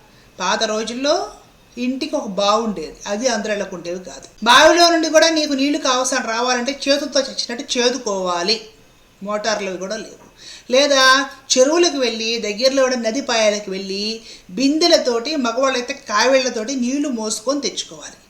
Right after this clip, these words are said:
నీళ్లు ఉండేవి, నీటి సౌకర్యానికి ఏం కొదవలేదు. కానీ ఆ నీళ్లు చాలా పరిశ్రమ చేస్తేనే, కష్టపడితేనే మన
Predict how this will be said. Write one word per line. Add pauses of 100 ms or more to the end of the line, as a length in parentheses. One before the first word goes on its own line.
(420)
నీళ్లు
ఉండేవి,
నీటి
సౌకర్యానికి
ఏం
కొదవలేదు. (540)
కానీ (120)
ఆ (120)
నీళ్లు (340)
చాలా (120)
పరిశ్రమ
చేస్తేనే,
కష్టపడితేనే (500)
మన